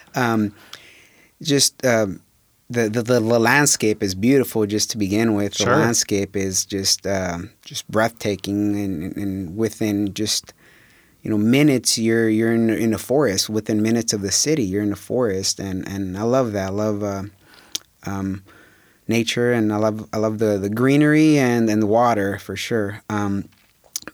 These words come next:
Speaker 1: then, um, I started to, uh, um, meet people from the art scene, uh, which, uh, I'm, I feel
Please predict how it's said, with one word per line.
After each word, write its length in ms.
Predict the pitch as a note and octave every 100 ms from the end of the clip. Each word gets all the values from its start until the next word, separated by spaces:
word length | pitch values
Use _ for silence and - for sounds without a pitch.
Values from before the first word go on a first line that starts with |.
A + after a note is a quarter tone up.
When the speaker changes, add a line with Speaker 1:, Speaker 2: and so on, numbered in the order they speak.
| _
Speaker 1:
then, 400 | A#2+ A#2 A#2+ A#2+ -
um, 380 | A2+ G#2+ G2+ F#2 - - - _ _ -
I 40 | A#2
started 440 | - C3+ C#3+ -
to, 260 | - B2+ A#2+
uh, 140 | A2+ G#2+
um, 340 | G#2+ G#2 - -
meet 180 | C3
people 240 | - D3+ C#3
from 220 | - A2+
the 60 | -
art 260 | A2 C3
scene, 460 | - G#2+ G2 G2 G#2+ -
uh, 220 | G#2 G2+
which, 400 | F#2+ G#2 G#2+ -
uh, 240 | A2 G#2 G2+
I'm, 340 | A2 G#2+ F#2+ - -
I 80 | G2+
feel 520 | - C#3 B2+ A#2